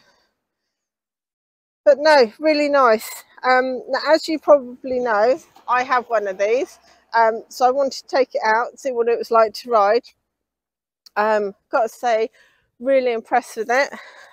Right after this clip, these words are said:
Um, you know, my first thing is gonna be tail tidy. I mean, you know, that's, that's gotta come off, hasn't it? Um, but you know, that's all new bikes. So that's, when you buy a new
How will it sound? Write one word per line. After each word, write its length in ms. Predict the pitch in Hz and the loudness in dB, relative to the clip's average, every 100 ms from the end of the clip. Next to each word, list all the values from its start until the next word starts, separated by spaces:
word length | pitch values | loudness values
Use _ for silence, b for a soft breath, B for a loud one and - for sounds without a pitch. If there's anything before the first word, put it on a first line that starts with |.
| B | B
Um, 380 | 220 226 226 233 B B B B B _ _ | 2 4 2 -2 B B B B B _ _
you 160 | 240 254 | -10 -4
know, 180 | 269 269 | -2 -2
my 160 | 254 | -4
first 380 | 247 254 247 - | -4 -2 -4 -4
thing 180 | 240 220 | -10 -10
is 140 | 202 | -10
gonna 200 | 226 214 | -8 -6
be 320 | 220 220 208 B B B B B B - - - | -2 0 0 B B B B B B -20 -20 -8
tail 260 | 226 214 | -6 -4
tidy. 540 | 202 214 196 196 208 - b b b b - | -4 -4 -4 -4 -6 -8 b b b b -14
I 60 | 226 | -6
mean, 380 | 220 214 208 - | -4 -4 -6 -6
you 220 | 247 226 180 | 0 0 0
know, 240 | 170 170 - 220 | -6 -10 -12 -8
that's, 560 | 196 - - - - _ _ _ _ _ _ - | -8 -8 -20 -20 -20 _ _ _ _ _ _ -14
that's 200 | 220 - | -14 -4
gotta 180 | 214 - | -4 -4
come 260 | - 202 | -8 -6
off, 200 | 190 - | -6 -6
hasn't 200 | 220 196 | -6 -6
it? 220 | 180 - _ _ _ - | -8 -12 _ _ _ -2
Um, 380 | 214 208 202 226 _ | 2 2 0 -8 _
but 100 | 285 | -4
you 160 | 311 302 | -2 -4
know, 240 | 233 233 247 269 | -4 -6 -8 -8
that's 240 | 269 - | -8 -6
all 180 | 277 254 | -6 -2
new 160 | 240 233 | -2 0
bikes. 460 | 226 185 - - - | -2 -2 -4 -14 -4
So 60 | |
that's, 520 | 220 196 156 - - - b b b - | -2 -2 -4 -14 -20 -20 b b b -4
when 160 | 254 | 0
you 100 | 240 | 2
buy 220 | 233 220 | 2 2
a 40 | 214 | 2
new 200 | 214 | 0